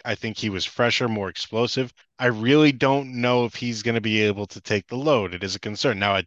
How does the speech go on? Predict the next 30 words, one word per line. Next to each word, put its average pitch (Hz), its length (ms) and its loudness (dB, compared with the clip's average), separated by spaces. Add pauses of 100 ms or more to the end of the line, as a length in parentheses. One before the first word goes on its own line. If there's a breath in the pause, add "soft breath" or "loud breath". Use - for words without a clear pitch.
think 107 160 -8
he's 95 120 -10
gonna 98 160 -4
be 92 80 -8
good. 147 400 2 (840)
I 135 140 4
just 131 260 0
don't 127 200 4
know 113 200 2
if - 80 -8
he's 107 180 -4
gonna 110 200 -2
be 104 180 -2
able 98 240 -2
to 95 440 -2
sustain 110 600 0
it 85 160 -6 (420)
down 107 260 -4
towards 101 280 -4
the 101 100 -2
end 98 120 -4
of 90 60 -6
the 85 60 -12
season 123 460 -2
or, 104 340 -4
you 98 180 -6
know, 98 120 -2
year 101 360 -2
over 92 200 -4
year. 90 360 -8